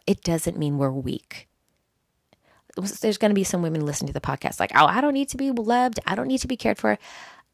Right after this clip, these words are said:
Um, I would challenge that, just being dead honest. So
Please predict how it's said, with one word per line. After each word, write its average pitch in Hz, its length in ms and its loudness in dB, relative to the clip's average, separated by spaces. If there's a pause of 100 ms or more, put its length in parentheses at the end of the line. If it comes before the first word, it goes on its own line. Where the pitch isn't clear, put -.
Um, 202 680 6
I 175 120 6
would 170 160 2
challenge - 360 -4
that, - 200 -8 (100)
just 170 200 0
being 143 160 -4
dead 135 160 -4
honest. - 380 -2
So 151 240 2